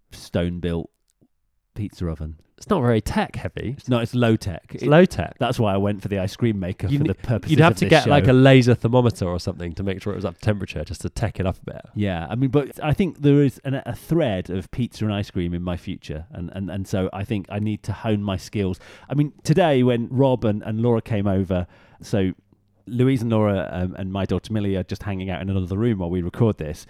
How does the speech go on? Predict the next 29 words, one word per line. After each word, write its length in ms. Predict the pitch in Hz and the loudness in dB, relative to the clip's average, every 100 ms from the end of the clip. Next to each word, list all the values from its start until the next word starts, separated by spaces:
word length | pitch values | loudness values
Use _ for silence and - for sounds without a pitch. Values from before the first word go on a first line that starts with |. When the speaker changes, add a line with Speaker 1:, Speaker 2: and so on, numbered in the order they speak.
| - - - _ - | -20 -20 -20 _ -6
Speaker 1:
I 40 | |
made 220 | 135 143 | -2 2
a 60 | 131 | 2
sponge. 520 | - - 131 98 87 | 0 2 4 2 -2
I 40 | 104 | -2
made 180 | 110 | 0
a 20 | 104 | 0
Victoria 520 | 120 - 135 120 110 | -2 0 0 2 0
sponge 480 | - 117 117 135 - | -2 -2 -2 -6 -10
that 240 | 110 - | -10 -6
you 100 | 107 | -6
had 80 | 104 | -6
a 60 | |
piece 200 | - 104 104 | -6 -6 -4
of 100 | 98 | -4
earlier. 360 | 92 90 95 - _ - | -4 -6 -10 -14 _ -10
Speaker 2:
Delicious. 480 | 107 107 - 113 - | -4 -4 -4 -8 -8
Speaker 1:
But 160 | 110 | -4
I'm, 260 | 113 117 117 | 0 0 -2
I'm 140 | 120 | -2
gonna 160 | 117 135 | 0 2
be 100 | 123 | 2
moving 400 | 123 131 110 117 | 4 4 4 2
on 160 | 107 101 | -2 -2
to 140 | 95 | -2
ice 200 | 92 90 | -2 -4
cream 300 | - 82 82 | -4 -4 -6
next 260 | 85 - - | -12 -16 -12
year. 180 | 80 | -12